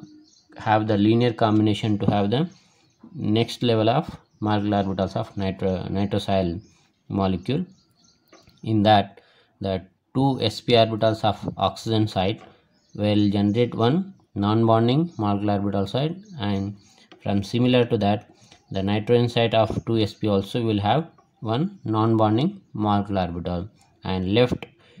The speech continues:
one of two S P and one of two S P of the oxygen and nitrogen each will generate one of bonding and another of anti-bonding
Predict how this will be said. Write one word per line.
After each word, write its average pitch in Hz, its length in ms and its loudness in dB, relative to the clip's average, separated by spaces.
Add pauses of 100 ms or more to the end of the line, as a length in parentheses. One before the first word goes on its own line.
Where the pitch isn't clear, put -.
(240)
one 107 280 0
of 120 280 2
two 120 120 0
S 110 180 0
P 131 320 0
and 107 200 0
one 104 220 2
of - 420 0
two 117 80 -2
S 107 140 0
P 101 220 -6
of 101 240 0
the 104 100 -4
oxygen 113 400 -4
and 107 140 2
nitrogen 98 420 -2
each 101 400 0 (360)
will 107 260 0
generate 107 560 0 (580)
one 107 300 0
of 117 140 2 (200)
bonding 110 600 0
and 117 360 -4
another 110 380 0
of 147 220 0 (160)
anti-bonding 107 760 -2